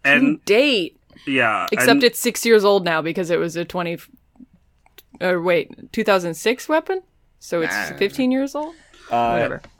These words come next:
Speaker 3: I don't remember that show. I don't know why we watched that or when we
Speaker 1: So
Speaker 3: watched that. I don't
Speaker 1: then,
Speaker 3: think we watched that.
Speaker 1: uh,
Speaker 2: I think
Speaker 3: And
Speaker 2: it, I watched it
Speaker 3: also,
Speaker 2: for a
Speaker 3: I don't
Speaker 2: different
Speaker 3: know why, I don't
Speaker 2: thing,
Speaker 3: know
Speaker 2: I
Speaker 3: why,
Speaker 2: think.
Speaker 3: why Enchantress is like, "June isn't coming back." Why?
Speaker 1: Yeah, why not?
Speaker 3: Why, why does she say that?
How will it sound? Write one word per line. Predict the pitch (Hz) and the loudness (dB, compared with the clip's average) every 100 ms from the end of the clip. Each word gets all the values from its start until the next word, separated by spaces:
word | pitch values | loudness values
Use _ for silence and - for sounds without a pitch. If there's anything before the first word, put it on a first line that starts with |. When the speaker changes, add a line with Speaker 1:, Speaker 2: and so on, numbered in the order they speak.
| _ | _
Speaker 3:
I | 131 | 0
don't | 151 120 | 2 0
remember | 101 92 | -4 -4
that | 87 85 | -4 -4
show. | - 90 90 | -2 -2 0
I | 92 | 0
don't | 101 | 0
know | 92 | -2
why | 87 87 | -2 -2
we | 85 | -2
watched | 85 82 - 87 | -4 -6 -6 -6
that | 85 | -4
or | 87 | -2
when | 85 85 | -4 -4
we | |
Speaker 1:
So | 85 147 135 131 131 | 0 2 4 4 0
Speaker 3:
watched | |
that. | 85 | 0
I | 92 | 2
don't | |
Speaker 1:
then, | 151 147 | 4 2
Speaker 3:
think | 135 | 2
we | 127 | -2
watched | - | 0
that. | 147 127 120 117 | 2 4 4 2
Speaker 1:
uh, | 113 117 113 - - | 0 -2 -6 -10 -2
Speaker 2:
I | 254 | 2
think | 131 - | 4 4
Speaker 3:
And | |
Speaker 2:
it, | - | 4
I | 254 | 4
watched | 269 320 | 4 4
it | - | 4
Speaker 3:
also, | 381 | 4
Speaker 2:
for | 294 | 4
a | |
Speaker 3:
I | |
don't | 240 | 4
Speaker 2:
different | 202 359 | 2 0
Speaker 3:
know | 349 | -2
why, | 254 254 269 | -4 -4 -4
I | 240 - | -6 -8
don't | - | -8
Speaker 2:
thing, | 381 403 | -6 -4
Speaker 3:
know | |
Speaker 2:
I | |
Speaker 3:
why, | 392 359 | -2 -4
Speaker 2:
think. | - - | -8 -10
Speaker 3:
why | 202 220 202 _ _ - | -6 -6 -6 _ _ -12
Enchantress | 170 175 185 190 202 208 | -10 -4 -2 -2 -2 -4
is | 175 156 | -4 0
like, | 143 123 120 _ _ - | 0 0 -2 _ _ -20
"June | 101 127 143 127 117 | -10 2 4 6 2
isn't | 117 104 92 - | -4 -8 -8 -10
coming | - 123 110 87 | -6 -4 -4 -6
back." | 80 82 80 - - - _ _ _ | -4 -2 -2 -6 -14 -20 _ _ _
Why? | 95 127 120 73 80 98 - _ _ _ _ | -2 2 2 0 -6 -8 -12 _ _ _ _
Speaker 1:
Yeah, | 127 120 | -6 -4
why | 110 | -2
not? | 113 110 107 - - - - _ - | -4 -4 -6 -12 -20 -20 -20 _ -2
Speaker 3:
Why, | 107 120 | 2 2
why | 120 90 113 120 | 0 -2 0 0
does | 131 | 0
she | 131 110 | -4 -6
say | - 131 | 0 0
that? | 101 92 | 0 -4